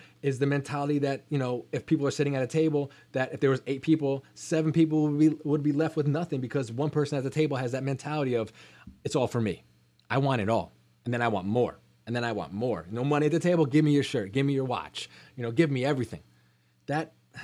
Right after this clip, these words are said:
that, and then what? At that table, you just have seven angry and upset and frustrated people and one person that is quote unquote happy. I mean, how happy are they really? All they are acquiring is stuff and materials and possessions,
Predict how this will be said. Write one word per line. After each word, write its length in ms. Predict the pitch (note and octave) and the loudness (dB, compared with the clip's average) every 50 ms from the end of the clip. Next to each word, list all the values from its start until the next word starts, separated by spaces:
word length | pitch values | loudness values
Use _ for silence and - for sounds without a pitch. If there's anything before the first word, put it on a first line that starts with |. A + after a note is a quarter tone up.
| G#2+ A2 - | -16 -10 -6
that, 220 | C3 C#3 D3 - - _ | -6 -6 -6 -8 -10 _
and 100 | C#3 C3+ | -2 0
then 140 | C#3 C3+ C3+ | 0 0 2
what? 240 | B2 B2+ A2+ - - - _ _ _ _ | 0 0 -2 -2 -6 -14 _ _ _ _
At 100 | A2+ G#2 | -6 -4
that 160 | C3+ C3 A#2+ | -2 -2 -2
table, 280 | - C#3 C3+ C3+ C3+ C#3 | 0 0 0 2 0 0
you 100 | C3+ C3 B2+ | 0 -2 -2
just 140 | B2+ - | -4 -4
have 180 | - B2 A#2+ G#2+ | -6 -6 -6 -8
seven 420 | - - C3 B2+ B2+ B2+ B2+ B2 - | -8 -6 -6 -4 -4 -4 -6 -6 -6
angry 320 | B2 B2 B2+ B2+ B2 C3 | -6 -6 -4 -4 -2 -2
and 80 | B2 B2 | -2 -4
upset 280 | A#2 - - - C3 | -4 -2 -4 -4 -4
and 100 | A#2+ A2+ | -4 -6
frustrated 400 | - - C3 A#2+ - C3+ A#2 A#2 | -6 -4 -6 -4 -4 -4 -6 -2
people 320 | - C3 B2 C3 D3 D3 D3 - - - _ _ | -4 -2 0 0 -2 -2 -4 -10 -20 -20 _ _
and 100 | A#2+ A#2 | -4 -2
one 140 | B2+ C3 | -2 -2
person 320 | A#2+ - C3+ B2+ A#2 - C3 | -2 -2 -2 -2 -2 -2 -4
that 80 | A2 | -4
is 100 | G#2+ G2 | -4 -6
quote 280 | - - - - A#2+ A#2 | -8 -8 -2 -2 0 0
unquote 360 | A#2+ A#2 - - - A#2 A2+ | -2 -4 -2 -2 -2 -2 -2
happy. 440 | - - A2 G#2+ A2 D3 D#3 D#3+ - - _ _ _ _ _ _ _ _ _ _ _ | -2 -4 -4 -2 0 0 0 0 -2 -8 _ _ _ _ _ _ _ _ _ _ _
I 40 | C#3+ | -4
mean, 140 | E3 F#3+ C#3+ | -2 -2 -2
how 260 | - - F3 F#3 E3 | -4 -6 -4 -4 -4
happy 540 | - - E3+ F3 F3+ - C#3 C3 B2+ - - _ _ _ - | -4 -4 -4 -4 -2 0 0 0 0 -2 -6 _ _ _ -2
are 140 | B2+ C#3 | 0 2
they 100 | C3+ C3 | 2 2
really? 400 | B2 G#2 G#2+ B2+ A#2 F#2 D2+ - _ _ _ _ _ _ _ _ _ _ _ _ _ _ _ _ _ _ _ - | 0 2 2 2 2 2 -2 -8 _ _ _ _ _ _ _ _ _ _ _ _ _ _ _ _ _ _ _ -4
All 140 | B2+ C3+ | -2 0
they 140 | C3+ D3 D3+ | 2 2 2
are 180 | C#3+ C#3 C3+ B2+ | 2 2 2 0
acquiring 540 | A2+ - - - B2+ C3 C3 B2 A#2 A2 G#2 | -2 -4 -4 -2 0 0 0 0 -2 -2 -4
is 100 | F#2 F2 | -4 -6
stuff 560 | - - - - C3+ B2+ A2 - - - _ _ - - - _ _ _ _ | -8 -12 -8 -6 -4 -4 -4 -4 -8 -16 _ _ -20 -20 -20 _ _ _ _
and 120 | - G#2+ G#2+ | -8 -6 -6
materials 580 | G2+ - - - D3 C#3+ C#3 B2 A2+ G#2 F#2+ | -6 -6 -2 0 2 4 4 2 2 0 -2
and 100 | G2+ E2+ | -6 -8
possessions, 720 | - G#2 F#2 G#2+ B2+ B2+ - - G2+ F2 E2+ - - - | -8 -8 -4 -4 -4 -4 -4 -8 -10 -12 -12 -16 -18 -20